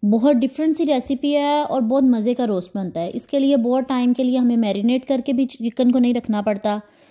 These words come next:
बस झटपट रेडी, आप मसाला लगाएं, अचानक से कोई गेस्ट आ रहा है, फ़ौरन से मसाला लगाएं और बना लें। ये सारे देखें, हम चिकन को कट्स लगा लेंगे, ये सब पीसेस को। ये देखें जी,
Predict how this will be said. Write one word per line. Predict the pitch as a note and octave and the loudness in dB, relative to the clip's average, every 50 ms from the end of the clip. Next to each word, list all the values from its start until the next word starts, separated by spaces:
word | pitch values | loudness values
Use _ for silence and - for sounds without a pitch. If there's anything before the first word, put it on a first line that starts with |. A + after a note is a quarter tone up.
| _ _ - | _ _ -4
बस | A3+ A#3 A3 | -2 -2 0
झटपट | F#3+ A3 A#3 G#3 F#3 - - B3 G#3+ - | 2 2 0 0 0 0 -2 -2 0 2
रेडी, | B3 A3+ G#3+ G3+ A3 A#3 | 2 2 2 2 2 0
आप | A#3 A3 G#3+ A3 | 0 0 0 0
मसाला | A3 A3 - - G3+ F#3+ G3+ A3 | -2 -2 -2 -2 -2 -2 0 0
लगाएं, | A#3+ A3+ G#3 G#3 G#3 G#3 G#3+ A3 A3+ | -2 -2 -2 -2 -2 -2 -2 -2 -4
अचानक | A3 - A3+ G#3+ G#3+ A3+ A#3 - | -4 -4 -4 -2 -2 -2 -2 -2
से | - B3 | -4 -4
कोई | - A3 A3 | -2 -2 0
गेस्ट | G3 G#3 G#3 G#3+ - - | 0 0 0 -2 -2 -2
आ | A#3 G3+ F#3+ F#3+ | -2 0 0 0
रहा | G3+ G3+ | 0 -2
है, | G#3 | -2
फ़ौरन | G3+ - A3+ A#3 A#3 A#3+ A#3 | -2 -2 -2 0 0 0 0
से | C4 A#3+ | 2 2
मसाला | A#3 A#3 - G#3+ F#3+ G3+ G3 G3+ | 0 2 0 0 -2 0 0 0
लगाएं | G#3+ G3+ G#3 G3+ G3 F#3+ | 0 0 0 0 0 -2
और | F3+ E3+ | -2 -2
बना | E3+ E3+ E3 D#3 C#3+ C#3+ | -2 -4 -4 -4 -4 -6
लें। | - C3 - _ _ _ _ _ _ _ _ _ _ _ _ _ _ _ _ _ - | -6 -8 -12 _ _ _ _ _ _ _ _ _ _ _ _ _ _ _ _ _ -4
ये | G3+ G#3+ | -4 -2
सारे | - A3+ G#3+ G#3+ A3 A#3 A#3+ A#3+ | 0 2 2 2 2 2 2 0
देखें, | G3+ G#3 G3 - G#3+ G#3+ | 0 -2 -4 -2 -2 -2
हम | G#3 G3 F#3 | -2 -2 -4
चिकन | - G3 - G#3 G#3 | -6 -6 -4 -4 -4
को | G3 A3 G#3 | -2 -4 -4
कट्स | - G#3+ G3+ G3+ - - | -4 -4 -6 -6 -4 -4
लगा | C#4+ C#4 C#4+ C#4+ C#4+ | -2 0 0 2 2
लेंगे, | C#4 C#4 C#4 C4+ C4+ C#4 C4 C4 - _ _ _ _ _ _ _ _ _ _ _ _ _ _ _ _ _ A3+ | 2 2 2 2 0 0 -4 -6 -10 _ _ _ _ _ _ _ _ _ _ _ _ _ _ _ _ _ -10
ये | A3 G#3 | -10 -6
सब | - A3 A3 G#3 - | -4 -4 -4 -2 0
पीसेस | A3+ A3 G#3+ - G#3 F#3+ - | -2 -2 0 -2 -4 -6 -6
को। | - - F#3+ F#3 F#3 - _ _ _ _ _ _ _ _ _ _ _ _ _ _ _ _ _ _ _ _ _ _ _ _ _ _ _ _ _ _ _ _ _ _ _ _ _ _ _ _ _ _ _ _ _ _ _ _ _ _ _ _ _ _ _ _ _ _ _ - - - - - - - _ _ _ _ _ _ _ _ _ - - B3+ | -6 -6 -6 -6 -6 -10 _ _ _ _ _ _ _ _ _ _ _ _ _ _ _ _ _ _ _ _ _ _ _ _ _ _ _ _ _ _ _ _ _ _ _ _ _ _ _ _ _ _ _ _ _ _ _ _ _ _ _ _ _ _ _ _ _ _ _ -20 -20 -20 -20 -20 -20 -20 _ _ _ _ _ _ _ _ _ -14 -8 -4
ये | A3+ G3 F#3 F3 | -2 -2 -2 -2
देखें | - - - - F#3+ E3+ | -4 -6 -6 -6 -6 -6
जी, | F3 - - | -6 -6 -10